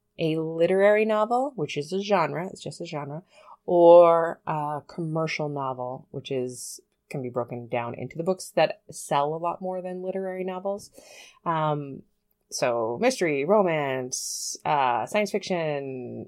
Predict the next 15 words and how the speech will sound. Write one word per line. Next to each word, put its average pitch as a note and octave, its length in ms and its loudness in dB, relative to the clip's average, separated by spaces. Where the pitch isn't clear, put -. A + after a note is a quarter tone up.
upmarket, D#3+ 640 0
women's F3+ 320 0
fiction, C#3+ 540 -8
all D3 200 -2
of C#3 140 -4
those. C3 440 -4
Um, C#3 560 2
because E3 260 2
there D#3+ 240 6
are D3+ 260 8
a D#3 60 0
few G#3+ 320 -2
programs D#3+ 760 0
that C#3+ 280 2
particularly D3+ 1400 -2